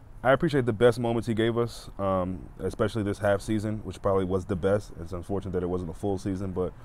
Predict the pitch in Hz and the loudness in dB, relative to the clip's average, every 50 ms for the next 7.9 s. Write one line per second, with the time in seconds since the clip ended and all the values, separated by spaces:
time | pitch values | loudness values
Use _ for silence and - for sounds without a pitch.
0 | - - - - - - - - 98 98 98 107 - 165 165 156 - 143 131 135 | -18 -18 -16 -16 -16 -16 -12 -4 -2 2 2 4 6 6 6 6 6 2 4 6
1 | 139 127 131 131 120 107 123 123 123 113 123 117 120 120 113 104 95 101 95 87 | 4 6 6 4 4 6 6 4 4 4 2 2 2 2 0 0 -2 0 -2 -2
2 | 85 87 - - - 98 95 95 95 90 87 87 92 107 107 113 113 110 101 - | -2 -4 -8 -6 -2 0 0 2 0 0 -2 0 0 2 2 2 2 0 -2 -2
3 | - 107 - - 120 110 117 110 110 110 - - - - - - - - - - | -4 -4 2 2 2 4 4 2 2 2 0 -2 -6 -12 -12 -12 -12 -12 -12 -12
4 | - 95 98 101 95 92 92 92 98 110 127 113 101 117 113 110 104 85 - 104 | -8 -4 -2 0 0 0 0 -2 0 0 0 2 2 2 0 0 -2 0 0 0
5 | 104 95 - 98 110 113 113 120 123 123 110 120 113 104 104 104 101 90 82 - | 0 0 -2 0 0 2 6 6 6 6 6 4 2 2 2 2 2 0 -4 -6
6 | - 92 95 98 107 113 113 117 117 113 110 107 104 95 87 85 113 117 107 - | -6 -6 -2 0 2 2 2 2 2 2 2 2 0 0 0 4 4 4 4 2
7 | 110 - 123 117 113 110 104 - 117 113 117 120 120 110 98 101 98 90 | 0 0 0 0 2 0 0 0 0 2 2 2 0 2 2 2 2 2